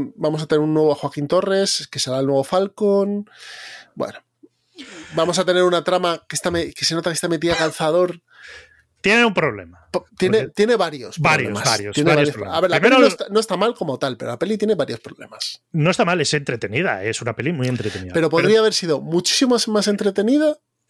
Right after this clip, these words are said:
Speaker 1: y mucho más interesante.
Speaker 2: Primero tiene un gravísimo fallo, que es la mierda esta del marketing y de todo, que te des-, toda la película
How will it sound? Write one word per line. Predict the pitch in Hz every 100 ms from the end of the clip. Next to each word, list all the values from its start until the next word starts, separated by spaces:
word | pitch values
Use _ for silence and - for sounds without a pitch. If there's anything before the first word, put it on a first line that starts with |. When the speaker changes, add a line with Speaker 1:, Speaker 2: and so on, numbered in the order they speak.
| _ -
Speaker 1:
y |
mucho | 185 226 240
más | 220 202
interesante. | 190 160 123 - 107 - -
Speaker 2:
Primero | 151 180 247
tiene | 233 220
un | 208 170
gravísimo | 160 180 175 165 202 185 151
fallo, | 135 220 254 226
que | 147
es | 127
la | 143 123 123
mierda | 131 170 170 151
esta | 143 - 123
del | 120
marketing | 120 151 143 135 123 123
y | 123
de | 120 120
todo, | 208 220 214 -
que | - 120 110 -
te | 117
des-, | 110 110 120 - _ _
toda | - 240 214
la | 170 139
película | 127 151 180 180 156